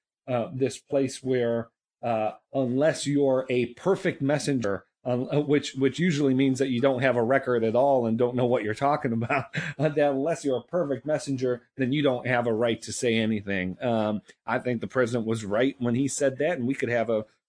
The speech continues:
we could have a long conversation, a-, as we've talked about on the show before, about the way that,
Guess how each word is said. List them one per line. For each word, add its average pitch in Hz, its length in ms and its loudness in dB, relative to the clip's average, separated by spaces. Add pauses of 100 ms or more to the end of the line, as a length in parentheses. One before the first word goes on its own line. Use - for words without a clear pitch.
(100)
we 123 100 -2
could 117 80 2
have 110 120 0
a 107 160 0 (340)
long 117 260 -2
conversation, 123 800 -2
a-, 110 200 -2
as 113 120 -4
we've 110 160 -4
talked 110 240 -2
about 110 300 -2 (240)
on 117 160 -2
the 117 60 -2
show 127 240 0
before, 123 420 0
about 117 260 -2
the 107 80 -2
way 117 220 -2
that, 107 220 -4